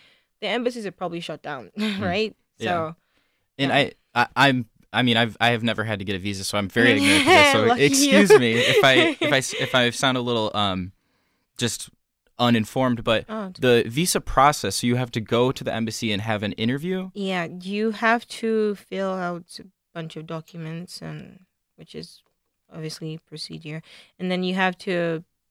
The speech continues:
Speaker 1: pay some money, and then you, and that is for your interview,
Speaker 2: Mm.
Speaker 1: and then you actually have to go in, in person and get interviewed by a v-, uh, a consul officer.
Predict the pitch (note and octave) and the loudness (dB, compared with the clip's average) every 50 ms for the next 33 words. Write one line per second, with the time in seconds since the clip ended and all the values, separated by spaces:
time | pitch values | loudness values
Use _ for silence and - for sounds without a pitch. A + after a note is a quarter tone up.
0 | _ _ - F3 E3+ F3 - F3 E3 E3 E3 E3 E3 E3 E3 D#3+ D#3+ D#3+ D#3+ D#3+ | _ _ -6 -6 -6 -4 -4 -6 -6 -6 -6 -6 -6 -6 -6 -6 -8 -8 -8 -8
1 | D#3+ D#3 D#3+ D#3+ D#3 - _ _ _ _ _ _ _ _ F3 E3 D#3+ D#3 E3 E3 | -8 -8 -8 -10 -12 -14 _ _ _ _ _ _ _ _ -10 -8 -6 -6 -6 -6
2 | - - - _ _ D#3+ D#3+ - - D#3+ D#3+ D#3 - - D#3+ F3 - G#3+ A3+ B3 | -6 -8 -12 _ _ -8 -8 -8 -6 -6 -8 -6 -8 -8 -10 -10 -10 -8 -6 -6
3 | C4+ C#4+ C#4 - - F3+ - - - _ _ F3+ F#3 F#3 F3 E3 D#3+ F3 E3+ E3+ | -6 -6 -6 -6 -8 -10 -10 -12 -16 _ _ -8 -6 -6 -4 -4 -6 -6 -8 -8
4 | - - F3+ E3+ E3 - F3 F3+ F3 F3+ F3 F3 E3+ - - E3+ E3+ E3 D#3+ D#3 | -8 -8 -8 -8 -8 -8 -10 -8 -6 -6 -6 -6 -6 -8 -8 -8 -8 -8 -8 -10
5 | D#3 E3 - - F3+ F3 E3+ - - D#3 D3+ D#3 D#3 - E3 E3+ E3+ F3+ - - | -12 -14 -10 -10 -10 -8 -8 -8 -10 -10 -10 -10 -12 -10 -10 -6 -6 -6 -6 -6
6 | D#3 D#3+ - - E3 E3 E3 E3 E3 E3 _ D#3 D3+ D#3+ D#3+ D#3 D#3 D3+ D#3 - | -8 -10 -10 -10 -12 -10 -10 -12 -12 -12 _ -10 -8 -8 -6 -6 -8 -8 -10 -14
7 | - _ _ _ _ _ _ _ - D#3+ D#3 D#3 D3+ - _ - E3+ E3+ E3 D#3+ | -20 _ _ _ _ _ _ _ -12 -12 -10 -10 -14 -16 _ -10 -8 -8 -6 -6
8 | E3 - - - _ E3 D#3+ - - D#3+ E3 E3+ F3 E3+ D#3+ D#3 E3 - F#3+ - | -8 -10 -12 -16 _ -14 -14 -12 -10 -10 -8 -8 -8 -6 -8 -8 -10 -10 -10 -6
9 | - A3 A#3 A#3 | -4 -4 -4 -4